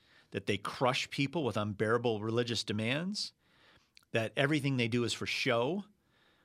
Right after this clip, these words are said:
and they wear these phylacteries on their arms so that everyone knows what a holy, prayerful person they are.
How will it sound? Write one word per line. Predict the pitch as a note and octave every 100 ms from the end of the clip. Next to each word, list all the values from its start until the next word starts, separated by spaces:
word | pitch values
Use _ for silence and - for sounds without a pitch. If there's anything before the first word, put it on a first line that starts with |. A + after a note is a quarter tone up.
| _ -
and | G#2+
they | A#2
wear | A2+ B2 B2
these | A#2 G#2 -
phylacteries | - - B2 A#2+ C#3 D3 C#3
on | B2 A2+
their | G2+ -
arms | A#2 A#2 D#3+ D3
so | B2+
that | A2 G#2
everyone | A#2 A#2+ A2
knows | G#2+ A2+ A#2+ E3+ E3+ - A2+
what | A#2+ G#2 -
a | A#2 G2 F#2+
holy, | - C3+ C3 C3 B2+ B2
prayerful | - C3 A#2+ A#2
person | - C3 D#3+
they | D#3 E3+
are. | F3+ G3+